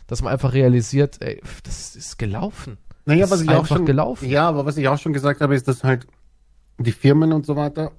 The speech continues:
Speaker 2: die, die halt wesentlich mehr dafür tun können, ähm, halt die Verantwortung auf den Pöbel abschieben mit solchen Sachen.
Speaker 1: Ja,
Speaker 2: Natürlich soll,
Speaker 1: natürlich.
Speaker 2: natürlich soll jeder einzelne von uns irgendwie was dafür tun,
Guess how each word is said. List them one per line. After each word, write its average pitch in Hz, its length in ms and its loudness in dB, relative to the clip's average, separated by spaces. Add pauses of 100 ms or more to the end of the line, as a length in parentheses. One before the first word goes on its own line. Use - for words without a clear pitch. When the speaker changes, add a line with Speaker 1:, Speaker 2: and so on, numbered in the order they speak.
(240)
Speaker 2:
die, 127 240 -6
die 117 220 -2
halt 120 320 2 (160)
wesentlich 139 480 0
mehr 135 220 2
dafür 113 200 -6
tun 113 220 -2
können, 123 320 2 (720)
ähm, 110 300 4
halt 117 160 4
die 113 40 -2
Verantwortung 123 640 0 (120)
auf 113 560 0 (180)
den 117 220 0
Pöbel 117 340 2
abschieben 101 640 -6 (140)
mit 123 260 -8
solchen 117 300 0
Sachen. 107 480 -8 (600)
Speaker 1:
Ja, 131 80 4
Speaker 2:
Natürlich 117 260 4
soll, 143 160 4
Speaker 1:
natürlich. 131 280 4
Speaker 2:
natürlich 208 400 2
soll 147 180 0
jeder 123 400 0
einzelne 139 320 0
von 131 160 2
uns 127 260 0 (200)
irgendwie 131 440 0
was 120 160 0
dafür 113 400 0 (120)
tun, 185 360 2